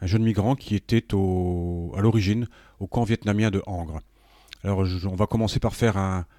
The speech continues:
un petit historique, hein, de, de ce camp vietnamien de Angre. Alors, c'est un camp qui existe depuis plus de dix ans. Hein, au départ, c'était un,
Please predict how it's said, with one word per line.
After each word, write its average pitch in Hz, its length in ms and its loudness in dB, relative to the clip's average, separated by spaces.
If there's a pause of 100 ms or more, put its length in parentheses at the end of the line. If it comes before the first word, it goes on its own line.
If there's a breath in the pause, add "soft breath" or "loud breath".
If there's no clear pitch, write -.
(280 soft breath)
un 95 100 -4
petit 110 220 -2 (100)
historique, 113 480 2
hein, 98 100 0
de, 87 840 -2 (760)
de 90 280 -6
ce - 120 -2
camp 110 180 -2
vietnamien 104 400 2
de 95 80 0
Angre. 98 400 -2 (800 loud breath)
Alors, 107 140 0
c'est - 120 -4
un 113 60 2
camp 131 180 2
qui - 140 -6
existe 107 320 -2
depuis 110 260 0
plus 110 240 -2
de 95 560 0
dix 107 280 -2
ans. 135 140 0 (280)
Hein, 101 100 -4
au 98 100 -2
départ, 107 360 -2
c'était - 360 -10
un, 85 220 -8